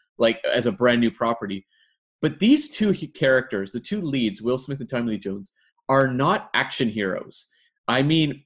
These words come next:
you see Will Smith getting knocked down constantly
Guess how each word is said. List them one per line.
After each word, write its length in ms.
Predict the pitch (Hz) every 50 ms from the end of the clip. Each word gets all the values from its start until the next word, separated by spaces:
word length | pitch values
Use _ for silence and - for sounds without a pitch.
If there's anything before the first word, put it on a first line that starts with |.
| -
you 160 | 156 156 180 -
see 260 | - - 233 233 220
Will 180 | 180 196 190
Smith 280 | 180 - - 156 131 -
getting 260 | - 123 117 110 113
knocked 300 | 117 131 139 139 139 -
down 240 | 151 135 123 113 -
constantly 840 | - - 127 127 139 135 135 - - 139 120 120 131 131 135 135